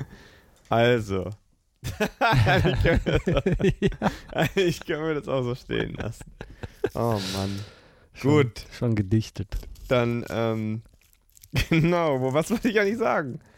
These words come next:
Speaker 1: Ja, herzlich willkommen zu einem kleinen Teaser. Nächste Woche geht's los mit dem Podcast Dichte Gedanken. Heute könnt ihr schon mal hören, wie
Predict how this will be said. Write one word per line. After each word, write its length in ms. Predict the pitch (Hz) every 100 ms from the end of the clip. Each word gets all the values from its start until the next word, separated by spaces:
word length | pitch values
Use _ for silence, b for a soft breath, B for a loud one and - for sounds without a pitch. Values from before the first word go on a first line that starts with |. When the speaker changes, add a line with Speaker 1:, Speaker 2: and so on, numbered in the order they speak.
| b -
Speaker 1:
Ja, 340 | 170 139 139 - _ _ _
herzlich 480 | - 143 - 139 -
willkommen 480 | 143 151 110 104 131 B B B B -
zu 140 | - 110
einem 300 | 107 104 -
kleinen 580 | 120 113 123 117 110 - - -
Teaser. 680 | - 175 139 104 95 - - b b -
Nächste 380 | 113 120 - 104
Woche 240 | 104 107
geht's 220 | 98 90 98
los 400 | 95 98 - 95
mit 160 | 95
dem 100 | 90
Podcast 680 | - 92 - 92 104 - -
Dichte 260 | 101 - 98
Gedanken. 500 | 95 101 113 120 123 b b -
Heute 460 | 135 170 - 113 101
könnt 300 | 107 92 98
ihr 60 |
schon 160 | - 95
mal 120 | 92
hören, 400 | 98 95 95 95
wie 260 | 104 110